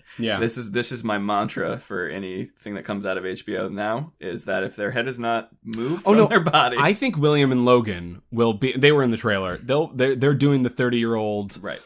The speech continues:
Speaker 1: story. Like, they're still there. We see in the trailer Logan meeting with his father and his father looking mad at him.
Speaker 2: Very,
Speaker 1: Which,
Speaker 2: very
Speaker 1: because, you know,
Speaker 2: happy.
Speaker 1: William, I bet, told the story. Like, William got back first and was like,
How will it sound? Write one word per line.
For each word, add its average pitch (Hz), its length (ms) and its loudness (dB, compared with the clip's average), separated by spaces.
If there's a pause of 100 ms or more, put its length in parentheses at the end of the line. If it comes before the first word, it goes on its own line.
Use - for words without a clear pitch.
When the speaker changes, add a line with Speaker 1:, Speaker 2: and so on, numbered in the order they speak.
(140)
Speaker 1:
story. 107 500 2
Like, 92 180 -4
they're 143 140 2
still 147 380 2
there. 101 380 0
We 117 100 0
see 131 580 0
in 120 120 -2
the 113 80 -2
trailer 113 400 0
Logan 107 520 -2
meeting 107 280 -2
with 98 100 -6
his 101 160 -8
father 101 380 0
and 98 80 -2
his 95 100 -8
father 95 240 -4
looking 92 380 -8
mad 95 260 -4
at 90 140 -6
him. 85 240 -10
Speaker 2:
Very, 80 340 -12
Speaker 1:
Which, 120 120 -2
Speaker 2:
very - 60 -8
Speaker 1:
because, 120 280 0
you 113 40 0
know, 107 120 0
Speaker 2:
happy. 101 80 -6
Speaker 1:
William, 113 260 0
I 104 80 -2
bet, 101 220 -4
told 107 200 -6
the 101 80 -8
story. 107 360 -4
Like, 98 140 -6
William 117 260 0
got 104 160 0
back 104 180 -2
first 107 320 -4
and 98 100 -6
was 95 140 -6
like, 87 180 -8